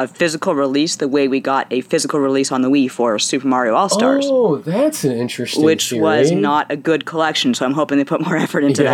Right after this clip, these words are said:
Speaker 1: that if they, if that's what's going on. That's my best guess, 'cause otherwise I'd say, "Okay, well, we knew,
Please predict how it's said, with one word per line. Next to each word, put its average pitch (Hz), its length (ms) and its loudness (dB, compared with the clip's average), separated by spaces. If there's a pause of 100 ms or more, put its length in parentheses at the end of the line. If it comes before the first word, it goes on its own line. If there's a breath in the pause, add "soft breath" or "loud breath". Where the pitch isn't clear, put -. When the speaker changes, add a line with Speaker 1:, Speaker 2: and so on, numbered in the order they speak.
(100)
Speaker 1:
that 117 60 0
if - 80 -8
they, 135 120 0
if 131 140 0
that's 143 160 -2
what's 131 100 -2
going 135 260 0
on. 123 240 0
That's 165 220 -2
my 175 100 -2
best 147 300 -4
guess, 131 260 -2
'cause 147 160 -4
otherwise 139 340 0
I'd 131 120 -4
say, 135 180 0
"Okay, 214 280 -2
well, 135 340 0 (260 loud breath)
we 175 100 -2
knew, 180 200 0